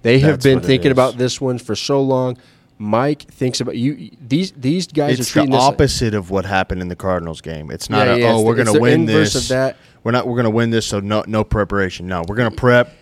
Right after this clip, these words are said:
Speaker 2: We're gonna be ready.
Speaker 1: Mike,
Speaker 2: Let's go.
Speaker 1: Mike views this, you know, he views this, and the team views this as a playoff game. And so I think we're gonna give it our best shot. One thing that I'm gonna say to look out for, my prediction, look out for Brandin Cooks in this game,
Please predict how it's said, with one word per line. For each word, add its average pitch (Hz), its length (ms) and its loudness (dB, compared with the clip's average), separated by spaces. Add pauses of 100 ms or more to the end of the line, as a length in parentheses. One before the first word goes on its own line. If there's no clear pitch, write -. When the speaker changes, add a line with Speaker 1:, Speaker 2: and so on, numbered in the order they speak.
Speaker 2:
We're 107 100 0
gonna 110 160 0
be 104 100 0
ready. 98 300 2
Speaker 1:
Mike, 127 220 4
Speaker 2:
Let's 180 140 0
go. 107 200 -4
Speaker 1:
Mike 135 280 -2
views 139 360 -2
this, 127 280 -2
you 127 120 -4
know, 131 240 0
he 131 140 -4
views 117 280 -4
this, 117 160 -8
and 113 140 -6
the 104 60 -4
team 127 260 -6
views 110 240 -6
this 107 160 -8
as 110 220 -10
a 104 40 -10
playoff 110 400 -8
game. 110 320 -6 (380)
And 110 100 -6
so 110 80 -2
I 107 80 -2
think 131 240 -6
we're 127 80 -6
gonna 117 140 -4
give 107 180 -4
it - 20 -4
our 98 60 -4
best 120 240 -2
shot. 127 340 -4 (440)
One 127 240 2
thing 151 160 2
that 147 100 4
I'm 143 100 6
gonna 139 120 2
say 139 160 0
to 135 40 0
look 131 200 0
out 127 180 -2
for, 95 300 -10 (400)
my 101 160 -8
prediction, 117 520 -2 (600)
look 110 160 -8
out 123 140 2
for 127 100 -8
Brandin 117 320 -2
Cooks 120 220 -4
in 117 80 -4
this 107 120 -6
game, 107 360 -2